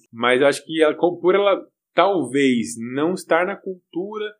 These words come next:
dos bruxos e não saber que, abre aspas, "todo lobisomem é mau", fecha aspas,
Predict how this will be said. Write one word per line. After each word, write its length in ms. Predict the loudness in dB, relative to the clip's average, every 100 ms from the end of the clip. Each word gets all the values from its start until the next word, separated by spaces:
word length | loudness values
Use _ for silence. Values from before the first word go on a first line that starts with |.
| _ _ -14
dos 160 | -8
bruxos 460 | 0 2 2 -4 -4
e 40 |
não 160 | 0 0
saber 460 | 2 0 0 -2
que, 300 | -4 -8 -8 -2
abre 260 | 0 2 4
aspas, 560 | 2 0 -6 -12 -12 -2
"todo 220 | 2 2
lobisomem 580 | 2 0 0 -4 -4 -4
é 60 | -4
mau", 340 | -4 -4 -4
fecha 540 | -8 -10 -6 0 2 2
aspas, 440 | -2 -10 -12 -12